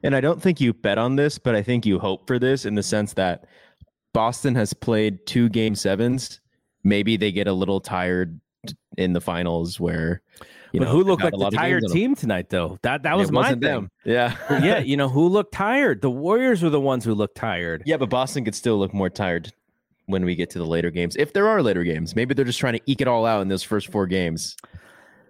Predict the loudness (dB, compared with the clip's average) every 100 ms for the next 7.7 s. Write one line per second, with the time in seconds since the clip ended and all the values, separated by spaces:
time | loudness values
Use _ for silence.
0 | _ -4 0 0 0 -4 -8 _ _ _
1 | 0 2 2 0 0 0 0 -2 -8 -8
2 | -2 0 0 0 -2 -2 -2 0 -2 -4
3 | -2 0 0 0 -2 -4 -6 -10 -14 -20
4 | _ -4 -2 0 0 0 -2 -2 -2 -2
5 | -2 -4 -2 0 0 -2 -6 -10 -6 -2
6 | 0 0 0 0 -2 0 -2 0 -2 0
7 | -2 -2 0 2 0 -2